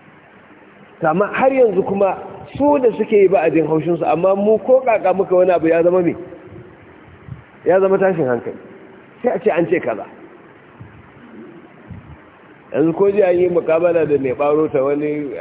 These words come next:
abin da na ta ce mai ɓaro ta wani boka ɗan Kaduna akan Salatul Fati. In kuka ji maganganun da ya yi,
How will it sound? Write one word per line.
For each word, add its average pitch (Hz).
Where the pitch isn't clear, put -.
abin 143
da 139
na 139
ta 139
ce 139
mai 135
ɓaro 131
ta 139
wani 135
boka 135
ɗan 139
Kaduna 107
akan 160
Salatul 147
Fati. 127
In 247
kuka 415
ji 214
maganganun 190
da 143
ya 139
yi, 139